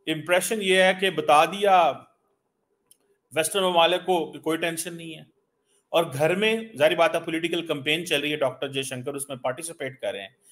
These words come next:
और डॉक्टर जयशंकर मीडिया वॉरफेयर जो है ना, उसके सिपाही हैं प्राइम मिनिस्टर मोदी के, मीडिया वॉरफेयर के। इस वक्त टोटल जो मीडिया के ऊपर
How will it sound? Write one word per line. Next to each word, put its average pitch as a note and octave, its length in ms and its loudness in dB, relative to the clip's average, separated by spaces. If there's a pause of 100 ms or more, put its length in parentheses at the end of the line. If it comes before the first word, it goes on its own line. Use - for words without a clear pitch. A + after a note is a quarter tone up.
(260)
और C#3+ 100 2
डॉक्टर D3+ 260 6
जयशंकर F3+ 640 2
मीडिया E3 340 4
वॉरफेयर D3 800 4 (360)
जो B2 140 -6
है A#2+ 100 2
ना, E3 240 -2 (340)
उसके G#3 300 0
सिपाही F3+ 520 2
हैं A#2+ 300 -4
प्राइम B2+ 220 0
मिनिस्टर B2 300 -6
मोदी G#2+ 360 -10
के, - 160 -20 (220)
मीडिया E3 340 2
वॉरफेयर A2+ 580 -2
के। - 80 -20 (460)
इस D#3+ 160 2
वक्त F#3+ 160 -2
टोटल G#3 680 0
जो D#3+ 240 -4
मीडिया D#3+ 440 2
के G#3 160 -2
ऊपर A2+ 520 -4